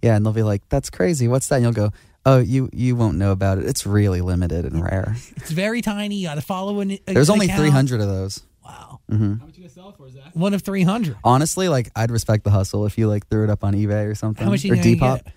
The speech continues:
Speaker 1: I saw one listing for four hundred dollars.
Speaker 2: Oh, my gosh.
Speaker 1: Yeah. You can get some Benihana with that, dude. <laughs>
Speaker 2: Uh, I can get a lot of shrimp for this pretty lady
Speaker 1: Yeah.
Speaker 2: for four hundred dollars.
Speaker 1: You truly could.
Speaker 2: Damn.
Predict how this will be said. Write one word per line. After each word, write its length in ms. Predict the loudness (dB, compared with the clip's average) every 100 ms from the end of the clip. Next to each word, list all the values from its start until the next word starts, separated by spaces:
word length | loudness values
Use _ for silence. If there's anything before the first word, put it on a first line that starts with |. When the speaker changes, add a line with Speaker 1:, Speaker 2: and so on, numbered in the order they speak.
| _
Speaker 1:
I 60 | -8
saw 220 | -2 -2
one 380 | -2 -4 -4 -6
listing 800 | -8 -8 -4 -2 0 0 -2 -6
for 520 | -8 -2 0 0 -2 -2
four 180 | 0
hundred 240 | 0 -2 -6
dollars. 400 | -10 -10 -14 -8
Speaker 2:
Oh, 240 | -4 -4 -6 -18
my 80 | -20 -10
gosh. 640 | -6 -4 -4 -8 -10 -4
Speaker 1:
Yeah. 220 | -2 -2 -4 -10 _ -2
You 60 |
can 60 | 0
get 100 | 0
some 100 | 2
Benihana 420 | 2 4 2 0
with 120 | -2
that, 180 | -2 -2
dude. 220 | -2 -4 -4
<laughs> 40 | -8 -8 -12 -6
Speaker 2:
Uh, 840 | -2 0 0 0 0 -2 -2 -4 -6
I 80 | -6
can 140 | -4
get 120 | -4
a 60 | -4
lot 260 | -2 -2 -2
of 80 |
shrimp 280 | -2 0 0
for 80 | 2
this 180 | 0 0
pretty 220 | -2 -2
lady 380 | 0 -2 -2 -4 0
Speaker 1:
Yeah. 220 | 2 2 -2
Speaker 2:
for 100 | -10
four 280 | -10 -6 -4
hundred 160 | -4
dollars. 320 | -4 -4 -2 -2
Speaker 1:
You 40 |
truly 320 | 0 0 0
could. 300 | 0 -2 -4 -8
Speaker 2:
Damn. 300 | -16 -20 -20